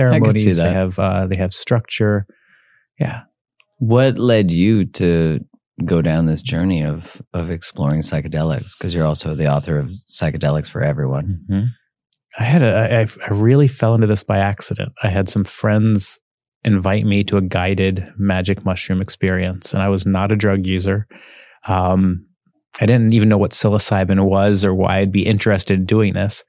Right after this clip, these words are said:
Speaker 1: Um, and they said, "No, you, you wanna do this." And I, and I did. I, I had very low expectations. And in that first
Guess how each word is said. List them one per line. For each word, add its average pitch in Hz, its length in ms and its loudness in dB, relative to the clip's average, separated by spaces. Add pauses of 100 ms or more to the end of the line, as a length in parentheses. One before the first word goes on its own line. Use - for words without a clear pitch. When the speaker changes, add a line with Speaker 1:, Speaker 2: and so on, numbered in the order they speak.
(600)
Speaker 1:
Um, 95 680 2
and 131 100 0
they 156 60 2
said, 190 180 2
"No, 190 100 4
you, 180 280 4
you 175 200 4
wanna 165 200 4
do 131 180 2
this." 113 220 0
And 123 80 2
I, 107 40 2
and 123 120 2
I 123 80 4
did. 110 380 0
I, 98 120 0
I 101 120 0
had 104 240 0
very 110 220 2
low 104 160 4
expectations. 104 880 -2 (440)
And 113 160 4
in 113 100 6
that 110 200 0
first - 720 -2